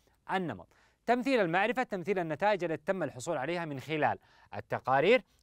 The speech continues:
والرسوم البيانية والمخططات الواضحة والمختصرة. بعد أن قمنا بعمل ال-، الأنماط أو تقييمها، خلاص واخترنا النمط المحدد، الآن ظهرت لدينا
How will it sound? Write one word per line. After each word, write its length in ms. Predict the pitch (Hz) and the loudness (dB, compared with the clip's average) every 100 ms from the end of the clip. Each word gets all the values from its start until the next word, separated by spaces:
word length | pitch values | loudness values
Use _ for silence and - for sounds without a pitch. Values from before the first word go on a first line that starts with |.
| - | -4
والرسوم 420 | 127 175 - 175 | -2 -2 -4 -6
البيانية 460 | 147 151 151 170 151 | -4 -4 -6 -6 -6
والمخططات 680 | 123 127 139 143 147 143 | -6 -8 -10 -8 -6 -6
الواضحة 420 | 117 139 165 156 170 | -4 -4 -4 -4 -6
والمختصرة. 560 | 117 98 98 - 90 _ _ _ 123 | -6 -10 -16 -16 -20 _ _ _ -2
بعد 280 | 135 113 | -2 -2
أن 200 | 98 92 | -8 -12
قمنا 340 | 90 113 101 87 | -12 -12 -12 -14
بعمل 480 | 80 80 120 208 180 _ _ - | -14 -10 -8 -8 -10 _ _ -20
ال-، 120 | 82 | -20
الأنماط 680 | 76 80 92 107 123 208 - - | -20 -20 -16 -10 -4 -4 -4 -14
أو 80 | 90 | -16
تقييمها، 720 | 101 - 127 185 214 247 269 _ _ - | -16 -14 -10 -8 -2 -2 -2 _ _ -8
خلاص 340 | 123 113 - | -4 -4 -6
واخترنا 320 | - 131 147 | -8 -6 -4
النمط 300 | 151 185 208 | -6 -4 -4
المحدد، 520 | 214 214 196 196 254 - _ _ - | -4 -4 -4 0 -2 -4 _ _ -6
الآن 380 | 208 196 226 226 | -4 -2 -2 -2
ظهرت 680 | 139 147 240 214 185 156 143 | -4 4 4 6 2 0 -4
لدينا 500 | 131 160 165 196 | -2 0 0 0